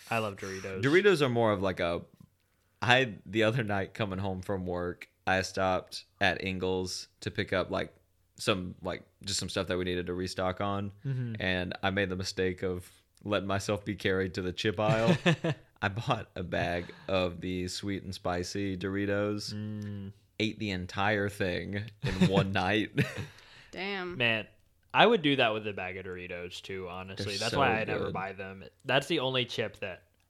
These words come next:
Speaker 1: is, I cannot resist those temptations.
Speaker 2: Mm.
Speaker 3: I really like the Cool Ranch.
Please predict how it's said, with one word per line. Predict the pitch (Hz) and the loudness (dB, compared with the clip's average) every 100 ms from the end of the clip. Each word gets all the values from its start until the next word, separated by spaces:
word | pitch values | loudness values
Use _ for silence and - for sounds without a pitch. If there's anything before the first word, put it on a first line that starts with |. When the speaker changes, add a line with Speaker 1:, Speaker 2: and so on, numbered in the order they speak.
| _ - | _ -8
Speaker 1:
is, | - 95 - - _ _ _ _ _ _ - | -6 -6 -12 -12 _ _ _ _ _ _ -8
I | 117 107 | -6 -6
cannot | - 117 101 98 90 - | -8 -12 -10 -10 -10 -12
resist | 101 98 107 98 - - | -12 -10 -8 -10 -10 -10
those | 107 98 | -8 -8
temptations. | - 101 95 95 95 107 104 98 87 85 | -10 -16 -12 -10 -10 -8 -4 -2 -2 -6
Speaker 2:
Mm. | - _ - | -10 _ -4
Speaker 3:
I | 220 | -2
really | 247 226 180 170 | 0 -2 -4 -4
like | 175 185 | -6 -8
the | 196 | -10
Cool | 190 - 196 190 | -16 -12 -12 -10
Ranch. | 185 185 185 196 - - | -10 -8 -8 -10 -12 -12